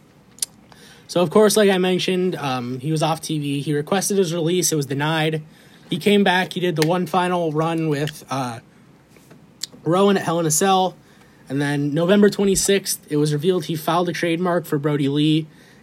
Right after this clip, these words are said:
And then on December eighth, he was finally released from his W W E contract after asking for it months earlier.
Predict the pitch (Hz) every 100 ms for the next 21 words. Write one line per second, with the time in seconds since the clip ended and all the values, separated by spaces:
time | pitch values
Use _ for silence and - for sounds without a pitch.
0 | - 135 151 143 143 123 185 185 175 156
1 | 156 151 - 131 123 - 151 151 139 135
2 | 127 - 135 131 127 123 110 131 131 127
3 | 139 131 - - - - - - - 113
4 | - 117 120 123 - 131 127 127 123 123
5 | 117 - 156 160 170 170